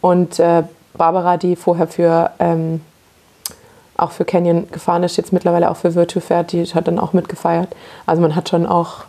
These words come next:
ähm, untereinander, miteinander zu tun. Aber klar, dann während den Rennen im Teamhotel und, ähm, während den Trainingslagern ist dann schon sehr teamspezifisch. Aber man kennt sich untereinander und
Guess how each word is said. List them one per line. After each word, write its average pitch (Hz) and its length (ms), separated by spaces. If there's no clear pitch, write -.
ähm, 165 280
untereinander, 170 500
miteinander 175 480
zu - 120
tun. 185 300
Aber 160 220
klar, 160 300
dann 160 180
während 156 220
den 170 120
Rennen 165 440
im 170 220
Teamhotel 170 680
und, 160 520
ähm, 160 380
während 170 220
den 175 100
Trainingslagern 170 680
ist - 100
dann 165 100
schon 170 180
sehr 165 180
teamspezifisch. 170 1000
Aber 160 300
man 165 140
kennt 165 240
sich 175 160
untereinander 165 500
und 160 240